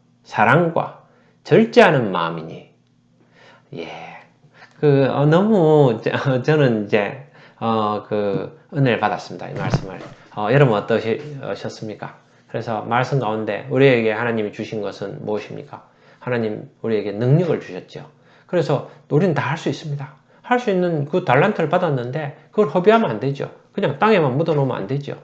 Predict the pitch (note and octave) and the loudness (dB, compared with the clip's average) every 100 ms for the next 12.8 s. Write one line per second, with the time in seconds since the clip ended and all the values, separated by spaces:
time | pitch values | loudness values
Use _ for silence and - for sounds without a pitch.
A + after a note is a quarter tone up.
0 | - - - - A#2 C3+ E3 C3+ B2 B2+ | -20 -18 -6 2 4 4 2 -4 -4 -4
1 | C3 D3+ D3 - - - C#3+ B2+ G#2+ A2 | -4 -4 -6 -8 -20 -6 -2 -2 -4 -8
2 | - G3+ A#2 D3+ D3 - A#2 - A#2+ - | -6 -4 -2 0 0 -4 -10 -12 -20 -20
3 | _ _ D3 C#3 - A2 A#2 A#2+ C3 D3+ | _ _ 0 0 0 -6 -6 -6 -6 -6
4 | - - - - D3+ D3 C#3+ C#3 C3 C3 | -10 -20 -12 0 4 6 6 6 4 2
5 | D3 A#2 G#2 G#2+ G#2 - _ - D3 F#3+ | 0 0 -2 -8 -10 -16 _ -10 -4 0
6 | G#3+ F3 - A3+ E3+ D#3+ D#3 D3+ D3 - | -2 -2 2 4 4 0 0 -2 -4 -16
7 | - - C#3+ C3+ C3 C#3 C3 B2 B2 A#2 | -18 -4 0 2 2 0 0 -2 -2 -4
8 | A2 G#2 - _ - A2+ A#2 G#2+ A2 A2 | -4 -8 -18 _ -8 -2 2 2 0 -2
9 | - G#2+ G#2 A2 G2+ - _ _ _ - | -2 -6 -8 -10 -12 -14 _ _ _ 0
10 | C#3 A#2+ C3+ B2+ A2+ A2 G#2+ A2 G#2+ - | 0 2 -2 -2 -2 -2 -2 -6 -8 -10
11 | - - B2+ D3+ F3 F#3 D3 D3 - - | -12 -4 -4 -2 -4 -2 -2 -2 -10 -6
12 | E3 A2 A2 - - A2+ - | -6 -6 -10 -14 -16 -18 -20